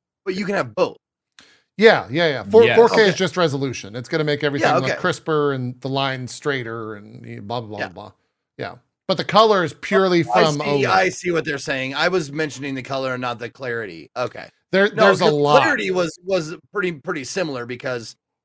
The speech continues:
Speaker 1: my other T V was a, a three K, which is a weird resolution. <laughs> Like, it, that was, like, the top end for that. It was, like, a thirty, whatever the th-, between two and four.
Speaker 2: Yeah.
Speaker 1: It, like, that was the max it could do.
Speaker 2: Yeah.
Speaker 1: Um, so it wasn't a huge jump in clarity,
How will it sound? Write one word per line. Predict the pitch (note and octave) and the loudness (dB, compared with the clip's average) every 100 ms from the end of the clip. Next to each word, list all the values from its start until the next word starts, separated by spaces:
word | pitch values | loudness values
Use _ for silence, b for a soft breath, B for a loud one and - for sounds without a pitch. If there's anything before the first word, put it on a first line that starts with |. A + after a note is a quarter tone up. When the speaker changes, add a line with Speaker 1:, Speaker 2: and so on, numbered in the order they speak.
| - | -4
Speaker 1:
my | D3 E3 | -2 0
other | F3+ D#3+ | 0 -2
T | E3 | -6
V | D3+ C#3+ | -4 -4
was | C3 B2 A#2+ | -4 -6 -6
a, | A#2+ A#2 | -6 -6
a | A#2 | -8
three | G#2+ E3 E3+ | -6 -4 -4
K, | - G#2+ F2 - _ _ | -6 -10 -12 -18 _ _
which | D3 C#3+ | -8 -6
is | C3 | -6
a | B2 | -6
weird | A#2 A#2+ A2+ | -6 -6 -8
resolution. | A2+ G#2 G#2 G#2 B2+ B2 - | -8 -8 -12 -12 -14 -16 -4
<laughs> | |
Like, | C#3 A#2 | -2 -2
it, | B2 B2 - | -4 -10 -6
that | C#3 | -2
was, | D3 C3 | -2 -2
like, | C3 G#2+ _ _ _ | -4 -6 _ _ _
the | C#3 | -6
top | C3+ D3 B2+ | 0 2 2
end | C3 A#2 | -2 -6
for | A#2+ | -8
that. | A2+ A2 G#2+ | -6 -6 -6
It | |
was, | A#2 | -8
like, | A#2 | -8
a | G#2+ - | -10 -6
thirty, | C#3+ C3+ A#2+ A2 _ - | -2 -2 -4 -10 _ -4
whatever | C#3+ C#3+ C3 | 0 0 -2
the | A#2 | -4
th-, | - - _ _ _ _ | -6 -16 _ _ _ _
between | C3 - D3 A#2 | -10 -4 -4 -4
two | A#2 | -6
and | G2+ F#2 | -8 -10
four. | D2 - _ _ | -14 -16 _ _
Speaker 2:
Yeah. | B2 F2+ - | -8 -8 -6
Speaker 1:
It, | B2 | -2
like, | B2 | -2
that | A2 C#3 | 0 0
was | C3 | -2
the | A#2 | -2
max | B2 A#2+ A2+ A#2 | -2 -2 -4 -10
it | |
could | G2 G#2 | -14 -12
do. | G2 F2+ A2 _ _ _ - | -10 -10 -14 _ _ _ -14
Speaker 2:
Yeah. | F#2 | -6
Speaker 1:
Um, | A#2+ A#2 | -4 -4
so | A#2+ E3+ | 0 0
it | F3 | 4
wasn't | A#3+ G3+ F#3+ | 4 4 -2
a | |
huge | B2+ E3+ D3 | -2 -2 -2
jump | B2+ C3+ | 0 -2
in | A#2 | -2
clarity, | G#2+ B2+ G#2 E2+ | -6 -6 -6 -8